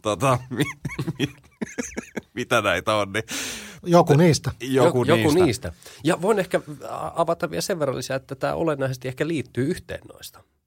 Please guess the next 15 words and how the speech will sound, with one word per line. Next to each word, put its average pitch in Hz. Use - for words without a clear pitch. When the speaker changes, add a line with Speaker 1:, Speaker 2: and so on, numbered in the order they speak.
Speaker 2:
No 120
niin. 143
Speaker 3:
juuri 107
mainitsemistasi 107
Speaker 2:
Täällä 139
sit -
Speaker 3:
asioista. 92
Speaker 2:
tiedetään, 123
mutta 127
ole 151
hyvä, 131
Vasti. -
Speaker 1:
Joo, 104
joo, 92
kiitos, 80